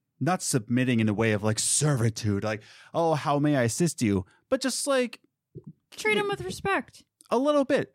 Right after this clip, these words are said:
Speaker 1: because of the condition of, uh, and I know it's not, condi-, the blah, blah, you know, Bible theologians here, "Oh, there's the, it's unconditional."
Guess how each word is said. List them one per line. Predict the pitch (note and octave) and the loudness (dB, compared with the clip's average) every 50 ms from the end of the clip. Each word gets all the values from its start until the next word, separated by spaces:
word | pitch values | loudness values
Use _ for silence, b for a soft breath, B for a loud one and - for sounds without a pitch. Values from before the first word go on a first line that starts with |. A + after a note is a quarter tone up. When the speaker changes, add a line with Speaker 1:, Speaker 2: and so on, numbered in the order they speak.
| _ | _
Speaker 1:
because | - A3 - - - - - D4 D4+ C4 G#3+ F3+ E3+ E3+ D#3 | -2 -2 -2 -2 -8 -4 0 0 2 4 4 4 2 2 0
of | - D#3+ | 0 2
the | D3+ E3+ | 2 2
condition | D#3+ - - G3+ F#3 E3+ D#3 - D#4+ E4+ - - - G3+ E3 C#3+ C3 C3+ C#3+ - - _ | 2 2 2 2 2 2 0 0 0 0 0 0 0 2 2 2 2 2 2 0 -2 _
of, | - D3 C#3 B2+ A#2+ A#2+ B2 D3+ E3+ E3+ - b b b b b b b b b | 0 0 2 2 2 2 2 0 0 -4 -8 b b b b b b b b b
uh, | - C3+ C#3 C#3 C3+ C3+ C3 - - | -4 -2 0 2 2 0 0 -2 -2
and | C#3 D3 D3 | -2 0 2
I | D3 D3 | 2 2
know | C#3+ C#3+ C3+ A#2 | 2 2 2 2
it's | G#2+ - - | 0 0 0
not, | A2 G2+ G2 | 0 0 0
condi-, | - A2+ G2+ F#2+ D2+ A#2 B2 | 0 0 0 0 0 -2 -2
the | A#2 | -4
blah, | A2 G#2+ A#2 A2+ A#2 | -4 -2 0 0 0
blah, | A2+ A#2 - B2 B2 | 0 0 -2 -2 -2
you | A2+ | -2
know, | G2 F#2+ F#2 | -2 -2 -2
Bible | E2+ - G#2+ G#2+ A2 A#2 | 0 0 0 2 0 -2
theologians | A2+ - B2 A2+ A2 A2 G#2 G2 - F#2+ | -2 0 2 2 4 4 2 2 0 0
here, | - A2 | 0 2
"Oh, | B2 C#3+ D#3+ F3 - - | 2 2 2 0 0 0
there's | F#3+ F#3+ F#3+ - | 0 0 0 0
the, | - G3+ G3+ E3+ - F#3+ | 0 0 -2 0 0 -2
it's | E3+ - | -2 0
unconditional." | G3+ F#3 F#3 F3+ - F#3 G3 G3+ - - G2+ - | 2 2 2 2 2 0 0 0 0 0 -2 -4